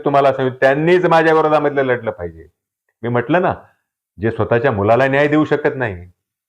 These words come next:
ते कार्यकर्त्यांना काय न्याय देणार? म्हणजे पाच वर्षे, पंधरा वर्षे मुलाला फिरवायचं आणि तिथं पराभव झाला की पोराला सांगायचं की "तू नाही, आता मीच आहे."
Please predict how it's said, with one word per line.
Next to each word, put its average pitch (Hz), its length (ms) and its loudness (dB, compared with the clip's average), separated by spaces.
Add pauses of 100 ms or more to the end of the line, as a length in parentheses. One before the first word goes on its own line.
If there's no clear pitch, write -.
ते 135 40 -8
कार्यकर्त्यांना 160 520 0
काय 170 140 -2
न्याय 180 140 -4
देणार? 180 220 -12 (920)
म्हणजे 117 120 0
पाच 135 460 2
वर्षे, 147 340 2
पंधरा 135 380 2
वर्षे 131 280 0
मुलाला 123 340 2 (100)
फिरवायचं 117 580 2 (720)
आणि 107 140 0
तिथं 139 240 2
पराभव 180 400 4
झाला 160 200 2
की 156 100 -2
पोराला 147 360 4
सांगायचं 135 360 2
की 131 100 -4
"तू 135 180 -2
नाही, 131 160 4
आता 123 160 0
मीच 120 200 0
आहे." 85 120 -2